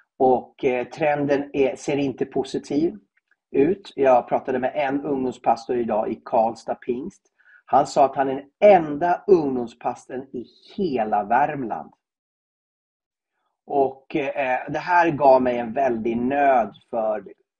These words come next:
för ungdomsgenerationen. Och vi har bett han och jag tillsammans, min son alltså, eh,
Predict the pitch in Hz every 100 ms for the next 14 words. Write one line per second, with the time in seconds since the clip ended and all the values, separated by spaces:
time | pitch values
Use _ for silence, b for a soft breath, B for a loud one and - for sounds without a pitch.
0 | _ - 208 - 139 120 113 113 - 107
1 | 113 - 127 120 110 120 123 123 139 -
2 | - 123 117 110 104 - 117 107 107 -
3 | 110 101 120 113 98 - 107 110 117 110
4 | 104 110